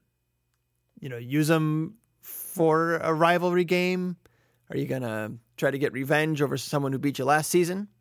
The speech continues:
Or try to take out, uh, the perceived top dog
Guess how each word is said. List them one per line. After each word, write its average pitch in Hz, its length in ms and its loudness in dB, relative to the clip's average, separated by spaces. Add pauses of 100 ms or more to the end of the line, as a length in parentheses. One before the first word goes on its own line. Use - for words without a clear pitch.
(680)
Or 131 140 -2
try 151 160 2
to 139 100 0
take 160 240 2
out, 147 400 2
uh, 123 680 2 (240)
the 131 120 -4
perceived 147 380 -2
top 147 200 2
dog 147 340 4